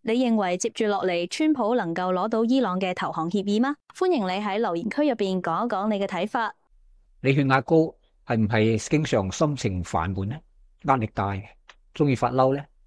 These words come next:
Speaker 2: 中醫講呢，呢樣嘢叫做肝氣鬱結，條氣唔順，血壓就亂咁飆啦。唔好只係會食降壓藥啊，要先將個肝顧好啊。三高代謝補，疏肝解鬱結，氣順咗，血壓不知不覺就平穩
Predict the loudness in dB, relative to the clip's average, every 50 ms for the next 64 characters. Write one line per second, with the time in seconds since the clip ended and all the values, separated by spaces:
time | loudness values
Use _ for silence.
0 | _ _ _ _ _ 0 2 2 2 4 4 4 2 2 2 2 4 4 4 4
1 | 4 2 2 2 4 4 4 4 4 4 4 4 2 2 -2 0 2 4 4 4
2 | 4 2 0 0 0 -2 -4 -4 -4 -4 -4 -4 -6 _ _ _ _ _ _ _
3 | _ _ -2 0 4 4 4 4 4 2 0 0 -2 -2 -2 -6 -10 -14 _ _
4 | -6 -4 -2 -2 -2 -2 -2 0 0 2 2 2 2 2 0 0 0 0 0 0
5 | 0 0 0 -2 -6 _ _ _ _ _ _ _ _ _ _ 0 2 2 4 4
6 | 4 4 4 4 2 0 -2 -2 -4 -4 _ 2 2 2 2 2 0 0 -2 -4
7 | -4 -6 -8 -8 -10 _ _ _ _ _ _ _ _ _ _ _ _ _ -4 -2
8 | -2 0 2 0 0 2 2 2 2 0 0 2 2 2 2 2 -2 -2 0 0
9 | 2 2 0 -2 -2 -6 -10 -16 _ _ _ _ _ _ _ _ _ _ _ _
10 | 0 2 4 4 4 2 0 2 2 2 2 2 2 0 0 -2 -2 -4 -6 _
11 | _ _ _ _ _ _ _ _ -2 2 4 4 4 6 4 2 2 0 0 0
12 | 0 0 0 -2 -2 -2 -4 -6 -6 -8 _ _ _ _ _ _ _ _ 2 2
13 | 4 4 4 2 2 2 0 0 -2 -4 -8 -14 _ _ _ _ _ _ -2 0
14 | 0 2 2 0 2 0 0 0 0 0 0 0 2 2 2 2 2 0 0 2
15 | 2 0 0 -2 -2 -2 0 0